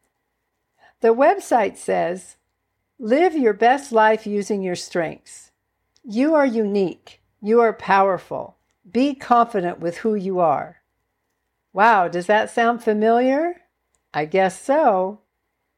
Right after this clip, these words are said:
Just like the Dream Builder program, right? They go on to say that understanding your strengths unlocks your potential and leads you to greater performance.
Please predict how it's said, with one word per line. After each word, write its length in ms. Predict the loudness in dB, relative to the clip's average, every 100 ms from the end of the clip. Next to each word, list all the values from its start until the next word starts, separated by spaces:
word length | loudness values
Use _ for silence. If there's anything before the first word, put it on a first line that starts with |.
| _ _
Just 260 | -4 -4 0
like 280 | 2 2 0
the 100 | 0
Dream 320 | 0 -2 0
Builder 320 | 0 -2 -6
program, 600 | -4 -4 -4 -4 -6 -6
right? 440 | -4 -2 -4 -6 _ _ _ _ _ _ _ _ _ _ _ _
They 120 | 0 2
go 200 | 2 2
on 180 | 0
to 100 | -2
say 300 | -2 0 2 2
that 280 | 2 0 0
understanding 720 | -2 -2 -4 -2 0 0 0
your 140 | -2
strengths 520 | -6 -2 0 0 -2 -2
unlocks 560 | -2 2 2 2 0
your 100 | -4
potential 680 | -4 -6 -2 -4 -2 0 0
and 220 | -2 -2 0
leads 280 | 0 0
you 100 | -2 -2
to 140 | -4
greater 420 | -2 2 2 2
performance. 1080 | 0 -4 -4 -2 -2 -2 -8 -14 -18 -18 -18